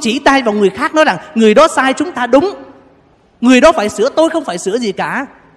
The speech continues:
là chúng ta chưa biết mình đâu. Hoặc là chúng ta biết mình một cách giả dối thôi. Và phần lớn con người của chúng ta đôi khi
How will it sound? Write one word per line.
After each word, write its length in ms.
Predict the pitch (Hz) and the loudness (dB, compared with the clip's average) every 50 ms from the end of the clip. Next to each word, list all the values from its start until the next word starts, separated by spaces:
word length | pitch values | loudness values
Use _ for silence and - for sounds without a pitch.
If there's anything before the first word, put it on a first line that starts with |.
| _ | _
là 100 | 196 190 | -6 -6
chúng 180 | - - 269 285 | -6 -6 -8 -6
ta 120 | - 220 | -6 -8
chưa 240 | - - - 220 220 | -8 -6 -4 -4 -4
biết 220 | 190 240 - 208 | -4 -6 -8 -10
mình 240 | 196 170 151 151 147 | -10 -12 -12 -14 -14
đâu. 100 | 165 160 - _ _ _ _ _ _ _ _ _ _ _ _ _ _ _ _ _ _ _ _ _ _ _ _ _ _ _ _ _ _ _ _ _ - | -16 -18 -18 _ _ _ _ _ _ _ _ _ _ _ _ _ _ _ _ _ _ _ _ _ _ _ _ _ _ _ _ _ _ _ _ _ -2
Hoặc 160 | 233 214 - | -2 -2 -2
là 60 | 185 | -4
chúng 180 | - 277 277 - | -8 -8 -6 -4
ta 100 | - 226 | -4 0
biết 260 | 254 339 370 359 370 | 2 2 2 2 0
mình 160 | 220 190 180 | -4 -4 -4
một 80 | 180 - | -6 -8
cách 120 | - 285 202 | -8 -8 -8
giả 220 | 180 175 156 147 214 | -6 -8 -8 -8 -6
dối 260 | 208 220 214 262 349 339 | -4 -4 -2 -2 -4 -6
thôi. 100 | 233 196 - - _ _ _ _ _ _ _ _ _ _ | -10 -12 -16 -18 _ _ _ _ _ _ _ _ _ _
Và 80 | 208 196 | -4 -2
phần 240 | - 226 208 196 | 0 0 0 2
lớn 160 | 208 240 339 381 359 | 4 2 2 2 2
con 200 | 311 285 285 262 | 2 2 2 2
người 160 | 254 247 208 | 4 2 2
của 120 | 190 180 175 - | 2 0 -4 -12
chúng 100 | 285 349 | -8 -6
ta 140 | 277 269 | -4 -4
đôi 200 | 269 294 285 294 | 0 0 0 0
khi 280 | 285 - 294 285 285 247 | 0 -2 -2 -2 -2 -4